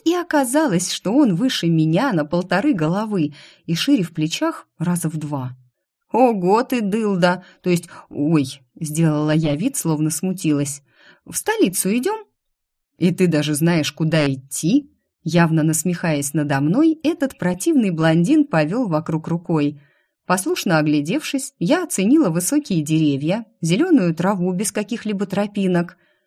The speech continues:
«Я нет, но ты наверняка знаешь», мило улыбнулась ему и похлопала ресничками. «А я с тобой». «А я не с тобой, я сам по себе».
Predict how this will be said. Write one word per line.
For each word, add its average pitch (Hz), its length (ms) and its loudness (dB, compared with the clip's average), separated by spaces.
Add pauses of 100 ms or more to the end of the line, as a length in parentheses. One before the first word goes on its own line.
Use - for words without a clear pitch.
(300)
«Я 233 540 -2
нет, 165 500 0 (180)
но 196 240 0
ты 202 260 0
наверняка 156 720 0
знаешь», 269 640 -2 (380)
мило 180 300 2
улыбнулась 170 720 0
ему 165 360 2
и 180 200 -4
похлопала 165 720 -4
ресничками. 147 920 -4 (480)
«А 220 120 -4
я 311 180 -2
с - 100 -2
тобой». 165 540 0 (640)
«А 175 160 4
я 160 280 4
не 170 180 4
с - 120 -2
тобой, 135 580 -2 (180)
я 165 220 4
сам 165 340 0
по 139 80 -6
себе». 143 580 -4